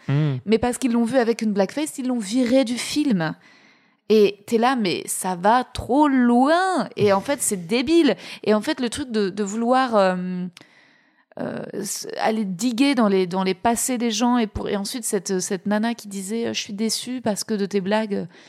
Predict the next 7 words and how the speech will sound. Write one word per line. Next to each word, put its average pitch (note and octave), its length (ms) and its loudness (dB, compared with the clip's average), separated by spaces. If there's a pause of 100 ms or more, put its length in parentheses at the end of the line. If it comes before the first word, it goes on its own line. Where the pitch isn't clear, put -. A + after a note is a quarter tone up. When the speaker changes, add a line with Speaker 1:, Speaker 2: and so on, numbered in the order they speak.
(160)
Speaker 2:
soi-disant G3+ 500 -2
dérangeantes G3+ 640 -2
de, F#3 220 -2
de F#3 160 -8
Jesus G3+ 380 -8
is F#3+ 60 -10
Magic. » G#3 360 -6